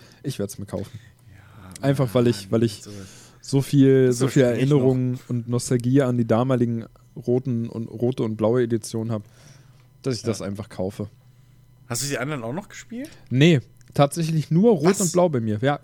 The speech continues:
Speaker 1: keine danach,
Speaker 2: Wow.
Speaker 1: absolut keine. Also,
Speaker 2: Kein Gelb, kein Gold, Silber,
Speaker 1: ähm, na, ich hab,
Speaker 2: kein
Speaker 1: ich hab mir,
Speaker 2: Rubin
Speaker 1: ähm, wann
Speaker 2: und
Speaker 1: war das? Letztes
Speaker 2: noch
Speaker 1: Jahr.
Speaker 2: was, Saphir?
Speaker 1: Letztes Jahr hab ich mir aus, aus Jux und Dollerei einfach ein drei D S mal gekauft und, äh,
Speaker 2: Mhm.
Speaker 1: Pokémon Sonne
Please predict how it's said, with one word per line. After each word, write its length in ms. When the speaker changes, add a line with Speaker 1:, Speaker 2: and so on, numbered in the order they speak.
Speaker 1:
keine 400
danach, 380
Speaker 2:
Wow. 160
Speaker 1:
absolut 320
keine. 300
Also, 240
Speaker 2:
Kein 260
Gelb, 320
kein 240
Gold, 240
Silber, 420
Speaker 1:
ähm, 160
na, 160
ich 140
hab, 120
Speaker 2:
kein 160
Speaker 1:
ich 120
hab 120
mir, 380
Speaker 2:
Rubin 240
Speaker 1:
ähm, 80
wann 80
Speaker 2:
und 60
Speaker 1:
war 120
das? 220
Letztes 360
Speaker 2:
noch 60
Speaker 1:
Jahr. 140
Speaker 2:
was, 80
Saphir? 400
Speaker 1:
Letztes 300
Jahr 160
hab 100
ich 140
mir 260
aus, 320
aus 160
Jux 240
und 160
Dollerei 340
einfach 320
ein 100
drei 200
D 80
S 220
mal 160
gekauft 500
und, 280
äh, 40
Speaker 2:
Mhm. 320
Speaker 1:
Pokémon 560
Sonne 320